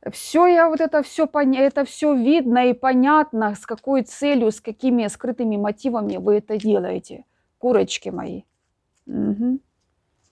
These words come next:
А потом они будут проклинать, вот как вы своих мужиков проклинаете, что они такие твари неблагодарные. Вот так вы потом и меня будете проклинать. Не надо этого делать.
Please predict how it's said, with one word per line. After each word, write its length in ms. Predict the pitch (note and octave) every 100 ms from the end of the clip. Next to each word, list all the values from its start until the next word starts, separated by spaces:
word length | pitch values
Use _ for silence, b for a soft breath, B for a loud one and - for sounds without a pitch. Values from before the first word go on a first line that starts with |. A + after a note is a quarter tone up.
| _ _ _ _ _ _ _ _ _ _ _ _ _
А 100 | G#3+
потом 340 | B3 C4+ E4+
они 140 | E4 D#4+
будут 240 | C4 D4
проклинать, 640 | - C#4+ C4+ D4 C4+ A3 F#3
вот 160 | G#3
как 180 | - B3
вы 60 | B3+
своих 360 | - A#3 A#3+ -
мужиков 500 | A#3+ C#4 C#4 F4 E4+
проклинаете, 760 | A#3 - G3+ F#3+ F3 G3 - G3+
что 180 | -
они 180 | G#3 G3+
такие 300 | F3+ G#3+ A3
твари 340 | G3 G3+ A3 G3
неблагодарные. 1000 | F#3 F3+ F3+ F3+ F#3 F#3 F#3 F#3 F3+ F3
Вот 160 | F#3+
так 220 | - E4+ D4+
вы 80 |
потом 300 | C#4+ D4 D4+ D4
и 80 |
меня 340 | C#4+ C#4+ A3 G3
будете 380 | G3 F#3 F#3 G#3
проклинать. 840 | G3 F3+ F#3+ F#3 F3+ F3 - _ _ _ _ _ _ -
Не 120 | G4+
надо 340 | G4 C#4+ F#3+
этого 380 | F#3 F3+ F#3 F#3+
делать. 560 | F3+ F#3+ F3 F#3 _